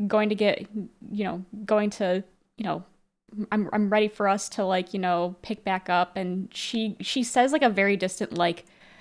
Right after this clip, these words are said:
"Well, I'm really happy that you're going to do that for yourself." To which then you can respond and say, like,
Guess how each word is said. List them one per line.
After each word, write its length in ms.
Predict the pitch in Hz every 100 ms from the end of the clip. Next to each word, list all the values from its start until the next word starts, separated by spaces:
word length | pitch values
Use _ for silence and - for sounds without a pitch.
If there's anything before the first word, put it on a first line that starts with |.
| - _ _ _
"Well, 240 | 208 214 208
I'm 320 | - 202 196
really 680 | 185 196 233 240 247 247 240
happy 680 | 233 - 208 196 - 208 202
that 220 | 190 -
you're 140 | 196
going 300 | 180 180 180
to 120 | - 180
do 260 | 170 147
that 320 | 147 127 -
for 240 | - - 180
yourself." 720 | 160 165 - - - 190 - _
To 100 | -
which 200 | 208 -
then 140 | 208 196
you 80 |
can 140 | 190 190
respond 440 | 175 - 170 165
and 80 | 170
say, 240 | - 170
like, 420 | 160 151 151 -